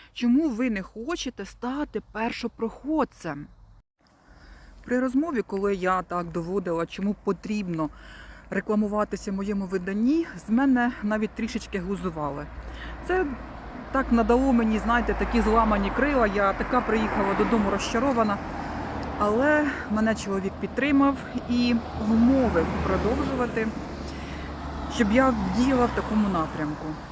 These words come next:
І наше видання проіснувало три роки.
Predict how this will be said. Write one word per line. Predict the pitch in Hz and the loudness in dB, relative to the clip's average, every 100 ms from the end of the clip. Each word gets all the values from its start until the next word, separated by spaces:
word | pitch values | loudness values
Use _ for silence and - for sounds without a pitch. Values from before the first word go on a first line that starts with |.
| - - - | -14 -12 -2
І | 247 254 240 233 | 2 2 0 2
наше | 277 302 | 2 2
видання | 294 269 285 320 403 | -2 2 2 4 2
проіснувало | 302 226 214 240 240 330 302 262 247 - - - - - - - | 2 0 2 0 2 2 4 2 2 -2 -8 -8 -8 -8 -8 -4
три | 220 262 | 0 0
роки. | 277 175 156 160 | 0 -2 -4 -6